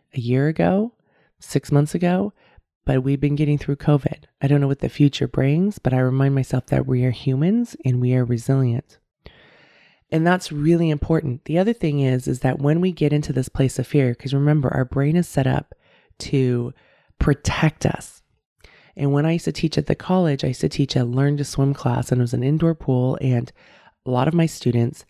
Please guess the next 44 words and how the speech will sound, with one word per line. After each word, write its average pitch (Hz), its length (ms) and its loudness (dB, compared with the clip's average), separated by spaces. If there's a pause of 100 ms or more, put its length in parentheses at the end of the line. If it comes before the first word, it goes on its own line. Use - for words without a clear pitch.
(380)
at 135 220 2
some 143 200 0
point 127 320 -2
in 131 100 2
their 127 160 2
life 113 280 -2
had 123 100 0
had 117 320 -4
serious 123 360 -4
trauma 175 400 0
around 113 320 -2
a - 60 -8
pool. - 320 -2 (600)
They 156 100 4
had, 123 320 0
you 131 120 0
know, 123 120 -4
a 123 80 -2
near 123 260 0
drowning. 170 640 0 (360)
They 139 120 0
were 127 120 2
raised 131 300 -2
in 123 80 0
a 127 60 -2
family 120 360 0
that - 240 0
wasn't 139 320 2
comfortable 131 420 0
around 127 220 2
a 123 40 -4
pool, 120 380 2
that 120 280 -2 (320)
really 135 280 2
taught - 340 -4
them 123 200 2
and 123 120 0
ingrained 123 400 2
in 120 100 -2
them 120 120 -2
that 123 180 -4
pools 123 240 0
are 123 80 -4
dangerous. 139 600 -2